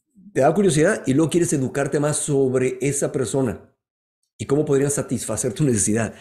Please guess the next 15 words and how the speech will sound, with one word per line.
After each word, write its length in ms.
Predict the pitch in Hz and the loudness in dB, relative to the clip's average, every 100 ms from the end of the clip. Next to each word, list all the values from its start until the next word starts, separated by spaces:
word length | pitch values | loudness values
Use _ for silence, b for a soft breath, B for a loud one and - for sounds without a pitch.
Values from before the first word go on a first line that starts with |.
| B B B | B B B
Y 80 | - | 0
luego, 200 | 147 165 | 2 4
número 340 | 170 175 185 | 2 2 2
tres, 260 | 185 180 170 | 4 2 2
es 100 | 143 156 | 2 0
el 100 | 139 | 0
compromiso, 680 | 139 120 120 113 127 - | -2 -2 0 0 0 -2
cuando 180 | - 110 | -2 0
ya 120 | 113 | 2
hay 100 | 131 | 2
un 100 | 135 | 2
acuerdo 640 | 135 - 120 117 87 85 - | 0 -2 -2 -2 -4 -10 -10
en 120 | 104 | -4
una 180 | 113 113 | -2 0
venta. 540 | 107 107 98 - _ | 0 -2 -4 -12 _